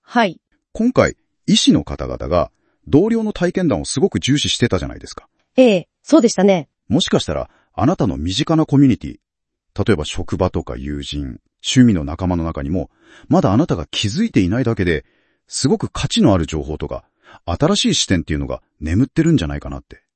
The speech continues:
Speaker 1: なるほど。
Speaker 2: 旅行先選びだけじゃなくて、なんか、日々の選択とか、新しいチャレンジのヒントみたいなものが、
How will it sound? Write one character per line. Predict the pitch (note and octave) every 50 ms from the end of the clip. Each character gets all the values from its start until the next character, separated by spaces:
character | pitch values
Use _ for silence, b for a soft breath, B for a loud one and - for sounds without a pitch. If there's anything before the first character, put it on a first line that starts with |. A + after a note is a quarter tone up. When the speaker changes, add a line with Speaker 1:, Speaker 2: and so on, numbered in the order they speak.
| _ -
Speaker 1:
な | F3+ F#3 F3+ F#3
る | F#3
ほ | D#3+ E3 F3
ど。 | E3 E3+ D#3+ D3+ - _ _ -
Speaker 2:
旅 | D#3+ F#3+ G3+
行 | - D3+ D#3 D3+
先 | - E3 C#3+ - D#3+
選 | D#3 D3+ A#2
び | F#2+
だ | F2 D#2+
け | F2+
じ | E2 D#2
ゃ | D2
な | C#2+
く | C#2+ -
て、 | - C#2+ C2+ B1 - _ _ _ _ _ _ -
な | F#2 F2
ん |
か、 | - C2 - _ _ _
日 | - - - F#3
々 | F3+ G#3 C#3+
の | E2
選 | - - D#2 C#2+ C#2
択 | D2+ D2+ -
と | - C#2+
か、 | - - - _ _ _ _ _ _ _ _ _ _
新 | - D#2+ E2 - E3 G3+ A3
し | - B3+ A3
い | -
チ | - -
ャ | C#3+
レ | G3 G#3
ン | E3+
ジ | A2+
の | D#2+
ヒ | C#2+ - - F3
ン | G#3
ト | - D#3+
み | G#2+ E2+
た | E2+ D2
い |
な | C#2 C2+
も | C#2
の | C#2+ D2
が、 | C#2+ C#2+ -